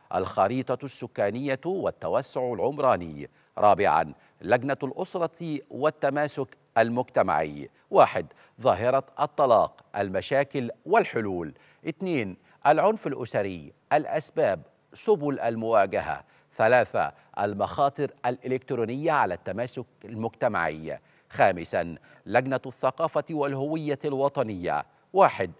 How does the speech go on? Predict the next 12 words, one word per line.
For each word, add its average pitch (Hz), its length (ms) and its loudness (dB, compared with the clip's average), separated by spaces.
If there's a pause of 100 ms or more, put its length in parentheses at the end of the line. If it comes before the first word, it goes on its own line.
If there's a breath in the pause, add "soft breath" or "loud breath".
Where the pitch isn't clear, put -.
(280 soft breath)
المؤسسات 110 840 -2
والسياسات 107 720 -4
الثقافية 156 760 0
نحو 120 300 -2
فاعلية 123 600 0 (120)
وعدالة. 104 720 2 (300)
واحد، 151 380 6 (220)
مؤسسات 104 600 -2
الدولة. 110 540 2 (300 soft breath)
اثنان، 120 540 0 (160)
مؤسسات 120 680 -2
خاصة 156 640 -2